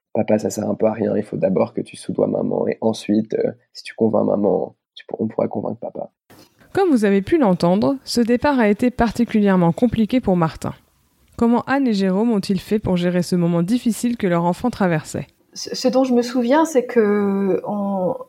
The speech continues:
Speaker 3: on ne l'a pas forcé à, à en parler, mais petit à petit, euh, voilà, par étapes, euh, euh,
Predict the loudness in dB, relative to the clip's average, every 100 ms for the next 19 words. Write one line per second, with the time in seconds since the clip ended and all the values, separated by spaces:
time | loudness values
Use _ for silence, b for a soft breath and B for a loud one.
0 | _ _ -6 -2 0 0 0 0 -2 -4
1 | -4 -6 0 2 4 2 2 0 -2 -4
2 | -4 -4 -6 -6 -2 0 2 0 -2 -4
3 | -6 -6 -8 -2 0 0 -4 -2 0 0
4 | 0 0 0 2 2 0 0 -2 -2 -2
5 | -2 -4 -2 0 0 -2 -2 0 2 0
6 | -2 B B B B -10 -4 -2